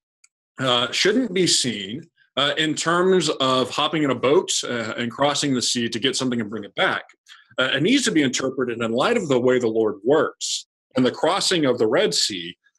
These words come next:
in Exodus fourteen and fifteen. And if we're interpreting it this way,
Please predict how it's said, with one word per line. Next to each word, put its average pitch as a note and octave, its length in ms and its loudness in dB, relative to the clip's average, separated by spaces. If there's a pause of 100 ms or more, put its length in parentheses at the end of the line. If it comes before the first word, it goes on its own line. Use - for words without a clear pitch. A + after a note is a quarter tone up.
in A#2+ 100 -2
Exodus A#2 400 0
fourteen G2 420 -6
and E2+ 120 -14
fifteen. - 400 -16 (960)
And C#3+ 100 2
if F3+ 160 2
we're F3+ 100 4
interpreting G3 520 0
it - 160 -4
this C3+ 280 0
way, E2 300 -8